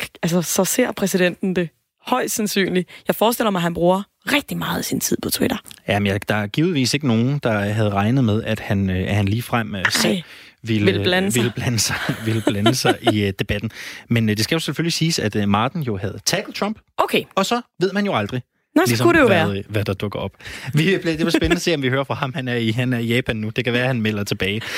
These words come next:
Speaker 2: Firtoget er ved at være slut i dag. Vi har, øh, været, øh, vidt omkring her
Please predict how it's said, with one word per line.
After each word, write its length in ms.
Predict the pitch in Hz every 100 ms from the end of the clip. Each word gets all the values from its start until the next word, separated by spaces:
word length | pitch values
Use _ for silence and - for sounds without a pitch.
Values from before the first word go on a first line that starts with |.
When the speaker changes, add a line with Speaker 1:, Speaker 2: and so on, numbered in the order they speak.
| - 190 -
Speaker 2:
Firtoget 500 | 170 180 180 143 131
er 40 |
ved 100 | 131
at 140 | 156 131
være 200 | 120 113
slut 400 | - 160 180 -
i 60 |
dag. 300 | 120 151 135
Vi 100 | 120
har, 280 | 107 120 107 101
øh, 100 | 104
været, 400 | 101 101 101 95
øh, 260 | 98 95
vidt 280 | 123 170 - -
omkring 400 | 110 - 151 -
her 220 | 131 123